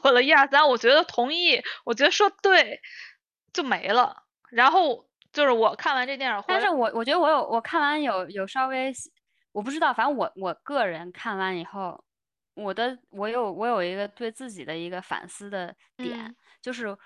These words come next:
Speaker 2: 我后来为什么不玩儿芭比娃娃了。
Speaker 1: 嗯。
Speaker 2: 就，然后我还，我还，我也问自己，我是不是，我到底有没有被它影响，所谓的这些审美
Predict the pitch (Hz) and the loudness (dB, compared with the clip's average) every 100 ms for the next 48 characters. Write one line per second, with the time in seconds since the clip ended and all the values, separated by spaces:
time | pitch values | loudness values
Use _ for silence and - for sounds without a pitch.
0 | _ - 180 190 302 285 277 277 247 208 | _ -8 -6 -2 0 0 -2 -4 -8 -12
1 | 220 - 277 196 190 214 165 165 - - | -14 -14 -10 -4 -2 -2 -4 -6 -14 -18
2 | - - - - - - _ - 233 220 | -16 -14 -14 -16 -20 -20 _ -18 -16 -14
3 | 208 _ - 233 190 269 240 196 226 208 | -18 _ -8 -2 0 0 0 -2 -4 -4
4 | 190 - 226 240 196 247 220 214 - - | -8 -4 -2 0 -2 -6 -8 -18 -20 -20
5 | - 190 185 170 180 - 359 277 - 240 | -18 -8 -4 -2 -4 -10 -8 -10 -10 -6
6 | 202 175 - - 196 339 359 214 214 165 | -6 -6 -10 -8 -2 -2 -4 -10 -10 -10
7 | 170 226 240 - 185 196 190 190 185 170 | -8 -8 -6 -6 -8 -6 -8 -6 -8 -12
8 | 190 - - - - 175 170 185 175 - | -14 -14 -16 -16 -16 -12 -10 -8 -12 -12
9 | 185 180 180 - - - - 170 185 | -12 -12 -14 -20 -20 -16 -12 -10 -10